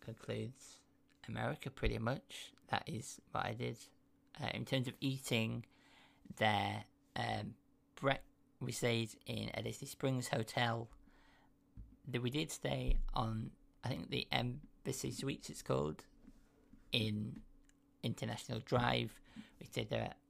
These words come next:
a couple of times before. That is a good place to go. I think breakfast inclu-, is included there, which is nice. There's an Olive, mm,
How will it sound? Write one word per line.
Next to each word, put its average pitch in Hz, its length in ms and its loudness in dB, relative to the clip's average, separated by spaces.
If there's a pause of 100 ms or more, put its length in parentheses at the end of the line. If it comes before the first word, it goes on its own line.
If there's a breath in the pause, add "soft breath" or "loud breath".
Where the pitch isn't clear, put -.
a - 60 -10
couple 156 320 -12
of 143 120 -10
times 110 360 -6
before. 120 540 -2 (200)
That 135 260 4
is 113 380 -6 (360)
a - 80 -4
good 117 320 -4
place - 540 -4 (1400 loud breath)
to 139 100 -8
go. 104 460 2 (560)
I 139 60 -8
think 113 180 -2
breakfast - 460 0
inclu-, - 360 -2
is 131 140 -2
included 110 460 2
there, 110 160 4
which - 160 -8
is 117 100 -6
nice. 120 480 0 (1200 soft breath)
There's 113 180 -6
an - 240 -8 (1300)
Olive, 117 360 2 (260)
mm, 123 120 -4